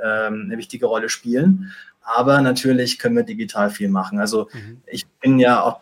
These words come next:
Speaker 1: in der Schwesterredaktion beim Podcast beteiligt, der einmal im Monat läuft, ähm, Ausgepackt heißt der, da bin ich auch, ähm, mit Moderation. Das macht der Kollege Matthias Laux, der wird auch in Hamburg mit dabei sein.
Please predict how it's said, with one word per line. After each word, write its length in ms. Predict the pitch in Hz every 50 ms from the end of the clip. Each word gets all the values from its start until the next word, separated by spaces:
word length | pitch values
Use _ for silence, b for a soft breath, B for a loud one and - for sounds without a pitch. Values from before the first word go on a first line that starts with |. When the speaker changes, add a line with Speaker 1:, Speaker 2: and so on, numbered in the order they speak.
| _ _
Speaker 1:
in 120 | - 117 113
der 200 | 117 117 117 113
Schwesterredaktion 880 | - - 120 120 - 139 127 117 120 117 117 117 - - - 120 120
beim 160 | 117 117 120 117
Podcast 480 | - 123 127 - 123 113 113 - -
beteiligt, 520 | - 104 - 117 110 110 110 110 107 - -
der 120 | 104 85
einmal 260 | 104 110 113 110 110
im 60 | 107
Monat 260 | 107 110 110 110 107 -
läuft, 440 | 107 110 110 110 104 - - - - 107
ähm, 440 | 104 104 104 104 101 101 104 104 - _ _ _
Ausgepackt 640 | _ - 131 131 - 127 - - 117 110 - - -
heißt 280 | 101 104 - - -
der, 280 | 104 104 104 101 101 104
da 80 | - 104
bin 220 | 98 110 104 104
ich 140 | 98 - - -
auch, 240 | 107 - - -
ähm, 220 | 98 104 107 107 107
mit 160 | 117 113 -
Moderation. 800 | 110 110 104 110 110 104 104 - - - 120 120 123 120 120 117
Das 100 | 110 -
macht 220 | 113 107 - -
der 80 | 104 104
Kollege 320 | - 107 104 110 107 107
Matthias 420 | 107 104 101 101 - 110 101 - -
Laux, 320 | 107 113 139 139 - -
der 100 | - 107
wird 120 | 107 202 120
auch 120 | 123 -
in 120 | 135 123
Hamburg 280 | - 143 139 139 127 131
mit 140 | 131 123 123
dabei 300 | 123 123 123 123 123 131
sein. 400 | 123 135 131 131 135 135 -